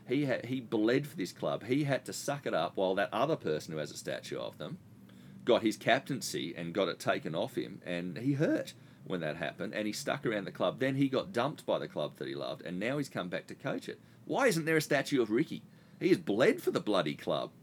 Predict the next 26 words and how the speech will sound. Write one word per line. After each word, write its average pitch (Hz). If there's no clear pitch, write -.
You 220
might 208
not 123
like 110
him, 117
and 165
yeah, 175
he 131
is 104
prickly. 71
He 165
is 143
a 139
prickly 98
dude, 80
and 113
he'll 131
be 101
the 90
first 92
person 85
to 76
say 90
that 95
to 73
you. 67